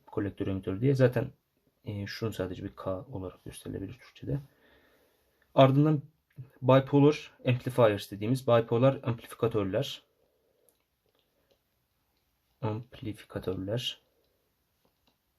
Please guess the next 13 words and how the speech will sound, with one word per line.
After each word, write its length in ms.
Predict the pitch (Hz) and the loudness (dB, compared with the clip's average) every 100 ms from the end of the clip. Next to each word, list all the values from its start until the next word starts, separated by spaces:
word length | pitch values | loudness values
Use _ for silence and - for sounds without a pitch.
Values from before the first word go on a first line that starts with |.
| _ _ _ _ _ _ _ _ _ _ _ _ _ _ _ _ _ _ _ _ _ _ _ _ _ _ - | _ _ _ _ _ _ _ _ _ _ _ _ _ _ _ _ _ _ _ _ _ _ _ _ _ _ -6
Elektronikte 680 | 107 - 107 98 104 - - | -6 -4 -6 -2 -4 -4 -10
çok 180 | - - | -14 -12
işimize 300 | - 104 104 | -8 -4 0
yarayan 400 | 101 98 98 98 - _ _ _ _ | 2 2 0 -2 -8 _ _ _ _
cihazlardır 560 | - 95 90 87 87 90 | -6 -4 -4 -6 -8 -8
bunlar. 320 | 90 117 156 - - - _ | -4 -4 -4 -10 -20 -20 _
Yani 180 | 113 110 | 2 2
şunları 440 | - 131 117 104 104 | 2 4 4 4 -2
kullanarak 540 | 123 101 95 143 - | 0 2 2 0 0
bir 180 | 135 - _ _ _ _ - | -2 -2 _ _ _ _ 0
amplifikatör 500 | 123 120 - 120 107 | 0 0 -2 0 0
yapacağız. 360 | 90 92 92 101 | -2 -4 -4 -2
Yani 280 | 101 101 | -2 -4